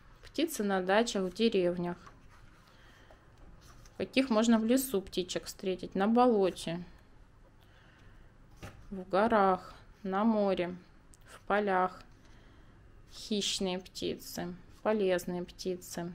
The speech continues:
домашние птицы. Ну,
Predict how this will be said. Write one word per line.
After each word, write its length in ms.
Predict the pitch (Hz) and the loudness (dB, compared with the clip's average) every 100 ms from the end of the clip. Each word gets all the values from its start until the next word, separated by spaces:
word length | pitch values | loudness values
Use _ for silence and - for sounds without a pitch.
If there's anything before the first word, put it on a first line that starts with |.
| - | -6
домашние 760 | 208 226 196 185 180 - 180 175 | 0 2 2 2 0 -6 -6 -8
птицы. 640 | - - 180 180 - 175 - - - - - - - - - - - - - | -10 -8 -8 -10 -12 -12 -14 -20 -20 -20 -20 -20 -20 -20 -20 -20 -20 -20 -12
Ну, 200 | - 285 | -2 -2